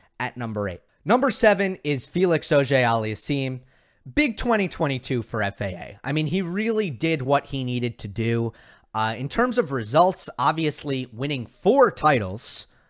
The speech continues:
which, I mean, if you said that that was gonna happen before the year, you know, you would have signed, signed for that easily, uh, for, for F A A. Um, and,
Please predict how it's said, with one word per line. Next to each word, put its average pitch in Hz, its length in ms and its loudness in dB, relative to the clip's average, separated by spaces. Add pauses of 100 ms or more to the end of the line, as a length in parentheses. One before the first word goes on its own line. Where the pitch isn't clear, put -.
(300)
which, - 480 2 (120)
I 135 60 -4
mean, 151 120 -2
if 143 160 -6
you 165 100 -10
said 190 300 0
that 160 120 -8
that 160 160 2
was 147 120 -10
gonna 147 160 -2
happen 135 280 -2
before 131 300 -2
the 123 80 -4
year, 110 380 -2 (100)
you 120 80 -12
know, 110 100 -8
you 120 180 -6
would 147 120 -2
have 123 140 -8 (140)
signed, 151 640 0
signed 156 360 0
for 135 120 -8
that 113 360 -4
easily, 147 560 -4 (400)
uh, 123 300 2
for, 123 460 0
for 127 180 -2
F 127 200 -4
A 107 440 -2 (960)
A. 135 40 -2
Um, 123 440 2
and, 156 360 -2